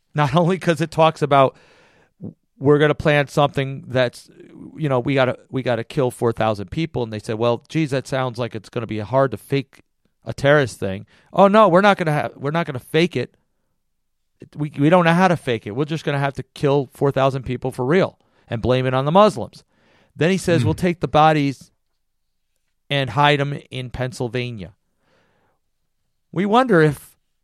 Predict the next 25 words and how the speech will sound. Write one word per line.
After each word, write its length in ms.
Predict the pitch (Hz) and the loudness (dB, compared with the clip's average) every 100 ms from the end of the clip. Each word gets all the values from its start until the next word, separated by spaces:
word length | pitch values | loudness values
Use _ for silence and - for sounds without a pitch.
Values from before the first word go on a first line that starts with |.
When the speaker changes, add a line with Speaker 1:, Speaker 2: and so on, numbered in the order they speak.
| _ _ _ _ _ _ _ _ | _ _ _ _ _ _ _ _
Speaker 1:
the 80 | - | -14
plane 360 | - 208 214 190 | -4 0 0 2
that 120 | 156 | 2
went 160 | 151 156 | 4 6
over 380 | 160 131 131 - _ - | 4 4 -2 -4 _ -10
in 100 | 127 | -6
Pennsylvania 800 | 156 156 - 123 147 160 110 101 | -2 -2 -2 -2 -2 -2 -4 -6
wasn't 680 | - 175 104 131 139 127 | -8 -12 -2 0 0 -4
some 460 | - 139 135 127 - _ _ _ _ _ _ | -2 -2 -2 -6 -14 _ _ _ _ _ _
switcheroony 920 | - - 170 - 139 156 165 123 107 110 _ _ _ _ _ _ _ _ _ _ | -12 -2 -2 0 2 2 2 -2 -8 -14 _ _ _ _ _ _ _ _ _ _
with 220 | - 143 - | -2 -2 -2
the, 140 | - | -16
with 240 | - 135 - | -8 -6 -4
the 140 | 123 _ - | -6 _ -12
supposed 680 | - - 165 190 180 143 | -8 -4 2 4 4 0
people 300 | - 160 143 | -4 -6 -4
that 180 | 135 127 | -2 -2
were 200 | 127 98 | -2 -6
supposedly 720 | - 131 - 143 131 127 123 | -6 -10 -6 -6 -6 -6 -8
on 280 | 117 139 170 | -4 -2 -2
the 80 | 143 | -4
plane, 560 | - 95 92 92 104 - _ _ _ _ _ _ _ _ _ _ | -8 -12 -10 -12 -14 -20 _ _ _ _ _ _ _ _ _ _
or 220 | 131 123 | 0 0
supposedly 540 | 123 - 143 135 131 127 | 0 -2 0 0 -4 -4
gonna, 280 | 123 120 | -4 -4